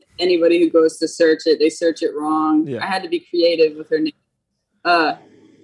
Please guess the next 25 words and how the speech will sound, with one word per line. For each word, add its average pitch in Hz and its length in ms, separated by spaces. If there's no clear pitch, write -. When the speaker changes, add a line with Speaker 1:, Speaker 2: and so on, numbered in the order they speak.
Speaker 1:
Sage's 226 420
Way 233 180
Dog 214 220
Training 202 360
on 175 240
Instagram 165 680
and 143 100
Facebook, 165 560
and 165 180
then 165 360
my 185 120
TikTok 262 520
is 208 100
actually 170 680
Outbound 147 760
Dogs. 165 600
I, 160 300
Speaker 2:
Outbound 131 200
Speaker 1:
I 175 60
Speaker 2:
Dogs. 196 120
Speaker 1:
actually 190 380
made 165 280
it - 180
as 151 260
an 165 140